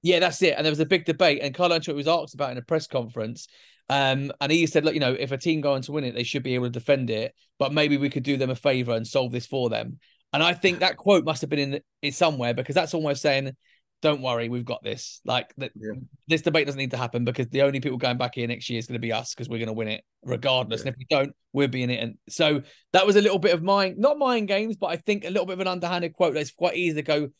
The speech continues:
Speaker 1: stick that on your wall and say, "He's already said he's won it." Like, we're not, we're gonna have that. But yeah, let's get on to the final, the, the big, the big night.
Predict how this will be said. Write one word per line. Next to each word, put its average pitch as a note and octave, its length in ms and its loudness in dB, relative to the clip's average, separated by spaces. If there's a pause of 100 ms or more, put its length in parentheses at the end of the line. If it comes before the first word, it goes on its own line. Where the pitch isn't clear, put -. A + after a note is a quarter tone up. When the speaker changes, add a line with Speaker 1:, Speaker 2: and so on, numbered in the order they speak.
(140)
Speaker 1:
stick F3+ 240 -2
that D3+ 100 -2
on C#3+ 140 -6
your B2+ 80 -4
wall C3 340 -2 (240)
and C3 140 -4
say, C3+ 260 4
"He's C#3 160 -2
already D3 200 0
said C#3 120 -4
he's C3 100 -4
won C#3 180 -2
it." - 120 -8 (140)
Like, B2 240 -2
we're C3+ 140 -2
not, C#3 100 -4
we're C3 220 -4
gonna B2+ 160 -2
have C3 180 -2
that. A2 220 -2 (100)
But D#3+ 140 2
yeah, F3+ 80 6
let's F3+ 160 0
get G#3+ 100 4
on G3+ 120 2
to G3 80 -4
the F#3 60 2
final, D3 460 0
the, C3+ 240 -6
the D3+ 80 -6
big, D3 320 -2
the C#3 160 -8
big C#3+ 160 -2
night. C3+ 300 2